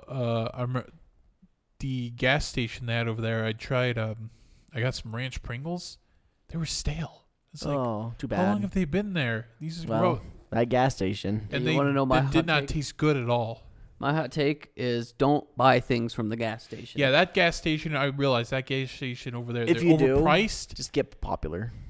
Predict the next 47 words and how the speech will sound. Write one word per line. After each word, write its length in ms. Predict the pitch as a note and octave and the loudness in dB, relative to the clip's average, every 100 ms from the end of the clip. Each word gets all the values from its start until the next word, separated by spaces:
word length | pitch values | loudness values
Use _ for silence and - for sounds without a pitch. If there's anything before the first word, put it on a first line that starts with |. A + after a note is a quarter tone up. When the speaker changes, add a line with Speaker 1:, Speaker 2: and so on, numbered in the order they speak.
| - | -14
Speaker 1:
Yeah. 240 | - - - | -12 -10 -8
Speaker 3:
Yeah, 220 | - B2 - | -8 -8 -4
that's 200 | A#2+ A#2+ | -4 -4
true. 360 | - A2 B2 D3 - | -8 -6 -6 -8 -8
Well, 260 | F#3+ A#3 A3+ - | 2 4 4 -2
drinks 320 | - C4 D4+ G#3 | 2 4 4 0
are 80 | |
fine. 360 | D3+ A#2+ - D3 - | -4 -6 -8 -12 -4
Speaker 1:
Yeah. 160 | A2 | 0
Speaker 3:
I 80 | E3+ | 0
think 260 | G#3 A#3+ G#3+ | 0 -2 -2
a 40 | |
drink 300 | D3+ E3 F3+ | 0 0 0
from 160 | F3 D#3 | 0 0
a 40 | |
gas 280 | B2 A2+ A#2+ | 2 0 -2
station, 420 | A#2+ A#2 - B2 | -2 -4 -2 -6
you're 120 | G#2+ G#2+ | -6 -8
fine, 340 | - - - | -10 -10 -8
Speaker 1:
Yeah. 60 | A2+ | -6
Speaker 3:
but 200 | A2 - _ - _ | -8 -10 _ -20 _
Speaker 2:
Chips 200 | - - | -4 0
Speaker 3:
oh, 40 | B2 | 0
Speaker 2:
are 20 | |
expensive. 580 | G#2 - F#2+ G2 E2 G#2+ | -2 -4 -6 -4 -4 -2
Speaker 3:
yeah. 120 | A#2 | -4
Speaker 1:
Yeah. 340 | A#2+ A#2 A2+ - - | -2 -4 -4 -6 0
Speaker 3:
Well, 120 | D#3 D3 | 2 4
that's 300 | D#3 E3 - | 4 2 2
my 220 | D3 C3 | 4 4
other 200 | C#3+ B2+ | 2 0
point. 360 | - A2+ G2+ - _ _ _ _ | -4 -8 -10 -14 _ _ _ _
Not 240 | E3 F3 F#3 | 0 2 4
only 480 | F#3 F#3 F3+ F3 | 4 4 2 2
do 220 | E3+ C#3 D#3 | -2 -6 2
you 140 | D#3 | 6
have 180 | D#3 C#3+ | 6 6
a 80 | C3+ | 4
way 440 | B2+ C3+ E3 F#3 | 0 2 6 8
better 260 | E3+ E3 D3+ | 8 8 6
chance 340 | - D3 C#3+ | 2 2 2
of 100 | C3 | 0
getting 280 | C3 C3+ C#3 | 4 4 4
something 380 | - C3+ C#3 B2+ | 4 2 2 0
that 140 | A2+ | -2
tastes 260 | - C3+ - | -2 -2 -2
old, 360 | - A#2+ C#3 | 2 2 4